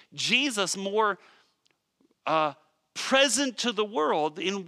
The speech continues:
everything that you do. Do everything in the spirit of Jesus, in the character of Jesus. Do everything in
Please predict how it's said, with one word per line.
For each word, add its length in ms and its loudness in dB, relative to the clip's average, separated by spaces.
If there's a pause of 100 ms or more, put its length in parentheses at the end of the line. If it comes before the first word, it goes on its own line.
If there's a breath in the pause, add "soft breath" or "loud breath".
(100)
everything 540 0
that 120 -8
you 80 -6
do. 240 -8
Do 240 -10
everything 560 0
in 140 -8
the 80 -4
spirit 500 -6
of 140 -10
Jesus, 580 -14 (260 soft breath)
in 120 -6
the 60 -4
character 580 -2
of 100 -10
Jesus. 380 -8
Do 160 -6
everything 480 -2
in 120 -8